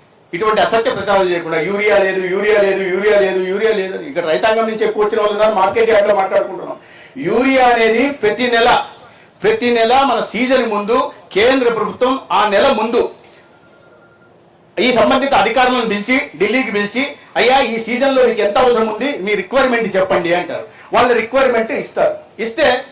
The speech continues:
దానికి తగినట్టు పోయిన ఆర్థిక సంవత్సరంలో మన రిక్వైర్‌మెంట్ పదహైదు లక్షల తొంభై వేల మెట్రిక్ టన్నులు ఉంటే మన ఆంధ్ర రాష్ట్రానికి ఇక్కడ already ఉన్న బఫర్ స్టాక్స్తో కలిపి పోయిన ఆర్థిక సంవత్సరం పద్దెనిమిది లక్షల అరవై ఐదు వేల మెట్రిక్ టన్నుల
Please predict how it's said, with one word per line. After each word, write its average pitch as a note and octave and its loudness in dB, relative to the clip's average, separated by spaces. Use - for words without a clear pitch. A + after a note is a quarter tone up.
దానికి A3 4
తగినట్టు G3 0
పోయిన A#3+ 4
ఆర్థిక A3+ 2
సంవత్సరంలో A3+ 2
మన A3 2
రిక్వైర్‌మెంట్ A#3 0
పదహైదు B3 4
లక్షల A3+ 2
తొంభై G#3 2
వేల G3 4
మెట్రిక్ F3 -2
టన్నులు G3+ 0
ఉంటే F#3 -2
మన F3 2
ఆంధ్ర F3+ 2
రాష్ట్రానికి F3+ 0
ఇక్కడ A#3 2
already A3+ 2
ఉన్న A3+ 0
బఫర్ A3+ 2
స్టాక్స్తో A3+ -2
కలిపి G3+ 0
పోయిన A3 2
ఆర్థిక G#3+ 0
సంవత్సరం G3 -2
పద్దెనిమిది F#3+ 0
లక్షల G#3 0
అరవై G3 2
ఐదు F#3 2
వేల F3 2
మెట్రిక్ E3+ -4
టన్నుల G#3 2